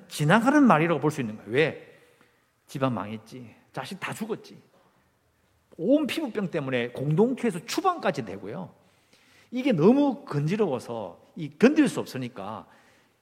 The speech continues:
기와 조각으로 몸을 긁었다고요. 그러면 다 벗겨지는, 다시 곰고 긁고 곰고 이런 일들을 보고 있으니까 속이 너무 상한 거예요. 썩이 문드-, 속-, 속이 썩어 문드러지니까 이야기한 거예요. "그냥 죽자, 죽자, 죽자.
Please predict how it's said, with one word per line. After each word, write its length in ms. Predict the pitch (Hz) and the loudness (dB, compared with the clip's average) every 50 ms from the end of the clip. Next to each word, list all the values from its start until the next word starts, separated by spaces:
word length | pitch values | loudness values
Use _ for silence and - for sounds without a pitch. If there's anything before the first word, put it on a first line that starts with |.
| _ _ | _ _
기와 280 | - 151 156 180 240 254 | 0 0 4 6 6 4
조각으로 440 | 247 - 311 302 254 202 180 170 143 | 4 6 6 6 6 6 4 0 0
몸을 300 | 131 165 247 285 302 208 | 2 0 2 2 0 0
긁었다고요. 640 | - - 320 370 330 302 - - 175 147 143 131 - | 10 12 12 12 12 6 0 -2 -4 -4 -6 -12 -4
그러면 300 | - 190 277 277 - - | -2 -2 -2 -2 -4 -8
다 220 | - - - - | -10 -8 2 6
벗겨지는, 440 | 247 285 330 - 311 - 147 127 117 - - - | 8 8 8 6 2 -2 -2 -10 -12 -16 -16 -18
다시 480 | - - - 294 294 - 277 277 233 | -10 0 2 2 2 4 2 0 -2
곰고 720 | 185 135 127 110 120 117 - - 139 135 135 139 - - - | -2 -6 -6 -6 -6 -10 -8 -8 -8 -8 -8 -10 -12 -10 6
긁고 460 | - 294 349 330 - - - 247 214 | 8 8 8 8 2 -4 -4 -4 -4
곰고 320 | - 135 127 135 - 196 214 | -4 -8 -8 -4 0 0 2
이런 280 | 262 311 330 349 320 | 6 6 6 6 4
일들을 600 | 254 170 147 143 143 170 190 196 156 - - - - | 2 -2 -2 -2 -2 0 0 0 0 -2 -4 -12 -6
보고 220 | - 262 269 294 | -4 -2 0 0
있으니까 480 | 220 - - 190 202 196 - 147 107 - - - - - - _ _ _ _ _ _ _ _ _ _ _ _ | -2 -2 -4 -6 -6 -6 -6 -8 -10 -10 -18 -20 -20 -20 -20 _ _ _ _ _ _ _ _ _ _ _ _
속이 340 | - - - - - - - | -16 -16 -14 -4 -4 -4 -4
너무 420 | - - - 339 359 453 453 508 | -4 -4 0 6 6 8 8 6
상한 320 | - - 190 190 208 214 | 0 0 -4 -4 -4 -6
거예요. 260 | 208 - - - - - _ _ _ _ _ _ _ _ _ _ - _ _ _ _ _ _ _ _ | -8 -10 -12 -12 -14 -20 _ _ _ _ _ _ _ _ _ _ -20 _ _ _ _ _ _ _ _
썩이 240 | - 311 311 247 269 | -2 0 2 2 2
문드-, 340 | 233 190 190 190 190 247 208 | 2 4 2 2 0 -2 -8
속-, 260 | - - - 254 220 | -8 -8 -8 -8 -8
속이 300 | - - - 311 254 196 | -6 -6 -6 -4 -4 -6
썩어 300 | - - - 339 294 311 | -4 -2 -2 0 0 0
문드러지니까 920 | 262 190 170 160 233 254 214 196 190 147 117 104 - 165 196 180 127 - - 165 | -2 -2 0 -2 -2 -2 -2 -4 -4 -4 -4 -6 -4 -2 -2 -2 -4 -6 0 0
이야기한 340 | 170 185 175 185 190 208 | 0 0 0 -4 -6 -6
거예요. 320 | 220 311 262 160 - 67 - | -8 -10 -10 -10 -10 -12 -10
"그냥 200 | - 311 403 403 | -4 2 2 2
죽자, 360 | 403 - 466 - - 415 320 | 2 2 -2 0 0 -2 -2
죽자, 300 | - - - - - - - 175 | -2 -6 -16 -14 -12 -12 -12 -12
죽자. 260 | - _ _ _ - | -16 _ _ _ -20